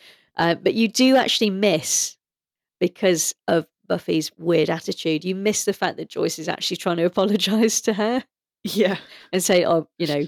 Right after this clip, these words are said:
Speaker 1: come on, let's, I'm sorry."
Speaker 2: And
Speaker 1: So
Speaker 2: Buffy's just not bothered about any of that,
Speaker 1: Yeah. <laughs>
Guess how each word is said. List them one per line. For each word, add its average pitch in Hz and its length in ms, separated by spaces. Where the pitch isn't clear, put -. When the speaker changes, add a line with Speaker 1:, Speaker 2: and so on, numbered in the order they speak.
Speaker 1:
come 165 180
on, 151 180
let's, - 460
I'm 156 100
sorry." 147 460
Speaker 2:
And 180 220
Speaker 1:
So - 60
Speaker 2:
Buffy's 214 260
just 202 220
not 170 240
bothered 180 340
about 156 320
any 175 200
of 151 160
that, 320 200
Speaker 1:
Yeah. 311 140
<laughs> - 40